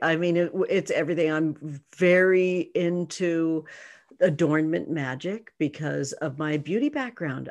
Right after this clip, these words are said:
I was a teenage hairdresser and kept, I still have an active license. And so we will have some ways of embodying magic at the Witches Confluence this year. So come see me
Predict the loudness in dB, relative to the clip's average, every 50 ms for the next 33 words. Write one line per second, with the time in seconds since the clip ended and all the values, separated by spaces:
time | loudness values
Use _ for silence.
0 | -8 -6 -4 -4 -4 -2 -4 -2 0 0 0 0 0 -2 -6 -4 -2 -2 0 0
1 | 0 -2 -2 -2 -2 -4 -4 -2 -4 -4 -4 -4 -4 -4 -4 -4 -4 -2 0 0
2 | 0 0 -2 -4 -8 _ -2 0 0 0 -2 -6 -4 -2 0 0 0 -2 -4 -2
3 | -2 -2 0 0 -2 -2 -2 -2 -4 -6 -6 -10 -8 -6 -6 -6 -4 -6 -6 -6
4 | -6 -8 -8 -10 -10 -12 -12 -12 -14 -16 -16 -20 -20 -20 -20 -20 -20 -20 _ _
5 | 0 2 2 2 2 4 6 6 6 4 2 0 0 2 2 2 2 2 0 0
6 | -2 -2 -2 -4 -6 -6 -6 -6 -6 -8 -8 -6 -4 -2 -2 -2 -2 -2 -2 0
7 | 0 0 0 0 0 -2 -4 -4 -4 -6 -12 _ _ -4 -2 -2 -2 -4 -4 -4
8 | -2 -2 0 0 2 2 2 2 2 0 -2 -4 -6 -8 -10 -8 -4 -4 -4 -4
9 | -4 -6 -12 -10 -8 -6 -6 -8 -10 _ _ -6 -4 -4 -4 -4 -4 -4 -4 -6
10 | -8 -8 -8 -8 -8 -8 -6 -6 -4 -4 -4 -6 -6 -6 -6 -6 -6 -4 -4 -2
11 | -2 -2 -4 -4 -6 -6 -6 -4 -6 -4 -4 -4 -6 -4 -4 -4 -4 -4 -4 -4
12 | -4 -4 -4 -6